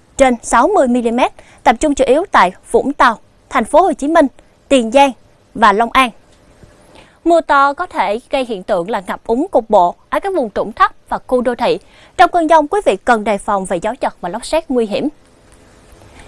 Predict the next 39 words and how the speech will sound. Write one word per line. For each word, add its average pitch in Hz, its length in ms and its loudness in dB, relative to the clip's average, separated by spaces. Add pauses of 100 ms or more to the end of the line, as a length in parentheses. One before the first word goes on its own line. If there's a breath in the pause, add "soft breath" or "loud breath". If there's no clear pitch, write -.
(280 soft breath)
Mưa 311 140 6
liên 294 200 2
tục - 220 -2
nhiều 226 180 -2
ngày, 214 260 -4 (460 soft breath)
tường 285 200 4
nhà 277 100 2
ẩm 190 260 -2
ướt, 392 220 -4 (220)
các 370 140 -4
dây 254 160 2
dẫn 214 240 0
điện 190 220 -2 (100)
rất 415 200 -4
dễ 190 220 4
bị 202 100 -2
chập, 185 240 -4 (240)
rò 220 140 0
điện. 196 220 -2 (560 soft breath)
Để 269 120 2
đảm 285 160 2
bảo 214 180 0
an 285 160 -2
toàn 214 280 -2 (280)
và 240 180 2
bảo 214 220 0
vệ 233 220 0
các - 220 -8
thiết 392 160 -6
bị 220 140 -2
điện 190 240 -2 (100)
trong 233 180 -4
mùa 233 120 0
mưa 214 160 -6
này, 240 240 -4 (540 soft breath)
mọi 254 160 4
người 254 260 0
nên 285 240 0
tránh 285 260 -4